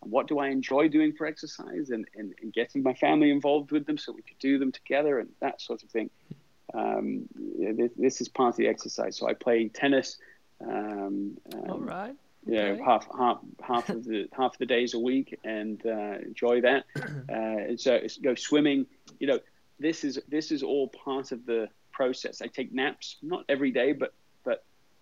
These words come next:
Speaker 1: certainly every other day, I would say. Uh, these are part of the, the, the rituals and routines for me, uh, that, uh, that I've come to, come to rely on.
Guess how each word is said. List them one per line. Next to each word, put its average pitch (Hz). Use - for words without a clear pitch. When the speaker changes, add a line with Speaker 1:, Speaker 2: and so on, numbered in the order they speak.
Speaker 1:
certainly 131
every 131
other 131
day, 127
I 131
would 123
say. 135
Uh, 110
these 120
are 113
part 123
of 113
the, 117
the, 113
the 113
rituals 113
and 113
routines 110
for -
me, 107
uh, 95
that, 101
uh, 101
that 107
I've 104
come 107
to, 101
come 117
to -
rely 110
on. -